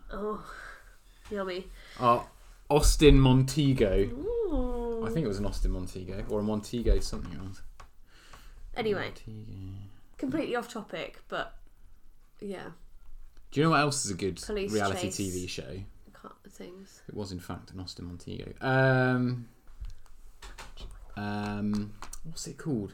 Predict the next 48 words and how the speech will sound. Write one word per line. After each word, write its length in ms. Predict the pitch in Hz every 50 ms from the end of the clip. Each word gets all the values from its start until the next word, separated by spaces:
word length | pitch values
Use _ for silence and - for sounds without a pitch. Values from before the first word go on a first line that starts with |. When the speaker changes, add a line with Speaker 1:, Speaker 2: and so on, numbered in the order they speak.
| - -
Speaker 2:
Sun 280 | - - 160 156 160
Sex 340 | 156 - 151 - - - -
and 100 | 127 117
Suspicious 440 | - - 107 - 135 113 98 113 98
Parents. 720 | - - 113 104 98 92 90 85 - - - - - -
Speaker 1:
Yeah, 140 | - 262 294 320 320 311 302
I 80 | 277
used 180 | 277 285 277 -
to 60 | 262
like 160 | 247 240 -
that. 240 | 233 226 240 254 247
Speaker 2:
Thinking 160 | - 160 151
about 220 | 147 135 131 120 -
teenagers 440 | - 139 127 120 113 110 104 104 -
doing 220 | - 110 104 101
things 180 | 117 107 101 98
they 60 | 101
shouldn't 240 | - - 104 90 85
be 80 | 90
doing. 80 | 87 -
Speaker 1:
That 160 | 269 269 -
was 160 | 262 254 226
a 60 | 247
good 180 | 240 247 214 202
one. 280 | 202 208 214 214 226 220
Sun 160 | - - -
Speaker 2:
That 60 | 240 -
was, 80 | - -
Speaker 1:
Sex 260 | 233 - - - -
and 80 | - -
Suspicious 460 | - - - - 233 196 - 202 -
Parents 200 | - 214 202 160
Speaker 2:
it 60 | 160
was 140 | 180 175 160
both 220 | 147 185 202 233
Speaker 1:
was 80 | - -
Speaker 2:
really 220 | 208 196 185 175 156
Speaker 1:
good. 140 | 139 143 123
Speaker 2:
good 100 | - -
and 80 | -
absolutely 480 | 135 123 - - - - 120 110 - -
horrific. 560 | - 135 127 120 123 127 120 127 - - 98
Speaker 1:
Someone 320 | - - 403 466 453 392 359
I 100 | 330 302
knew 440 | 269 254 240 254 269 330 403 381
was 140 | 277 220 -
on 240 | - - - - - -
that. 260 | - - - -